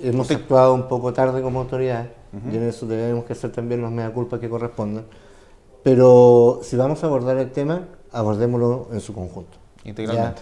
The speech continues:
Speaker 1: ¿Ya?
Speaker 2: Mm.
Speaker 1: Porque hoy día puede ser Puerto Vara, mañana puede ser Frutillar, mañana puede ser Yanquihue, Puerto Octay, ¿ya? Y,
Speaker 2: Por
Speaker 1: entre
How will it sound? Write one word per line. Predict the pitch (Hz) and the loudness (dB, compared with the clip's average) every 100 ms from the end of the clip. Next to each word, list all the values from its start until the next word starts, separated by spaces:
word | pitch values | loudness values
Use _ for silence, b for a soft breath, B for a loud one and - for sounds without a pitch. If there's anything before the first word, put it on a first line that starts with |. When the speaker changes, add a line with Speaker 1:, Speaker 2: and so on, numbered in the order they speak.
| - | -18
Speaker 1:
¿Ya? | - | -16
Speaker 2:
Mm. | 92 | -10
Speaker 1:
Porque | 85 113 110 131 131 | -6 -6 -2 -4 -2
hoy | 135 | -2
día | 123 139 | 0 0
puede | 135 131 | 0 -2
ser | 127 131 127 131 | -2 -4 -4 -8
Puerto | 117 104 | -10 -4
Vara, | 110 113 90 - - - - - - | -4 -4 -6 -18 -20 -20 -20 -20 -12
mañana | 107 110 113 | -8 -6 -6
puede | 110 104 | -6 -8
ser | 101 | -10
Frutillar, | 101 95 110 139 | -12 -8 -4 -4
mañana | 135 110 110 | -4 -6 -8
puede | 113 113 | -8 -8
ser | - 98 | -8 -12
Yanquihue, | 98 98 135 135 | -12 -10 -6 -6
Puerto | 117 104 98 | -6 -10 -14
Octay, | - 95 - - - _ - - - | -16 -16 -16 -20 -20 _ -20 -20 -10
¿ya? | 107 120 123 B B B - _ - - | -6 -6 -6 B B B -20 _ -20 -6
Y, | 196 185 107 | 0 0 0
Speaker 2:
Por | - - | -6 -6
Speaker 1:
entre | 131 | -2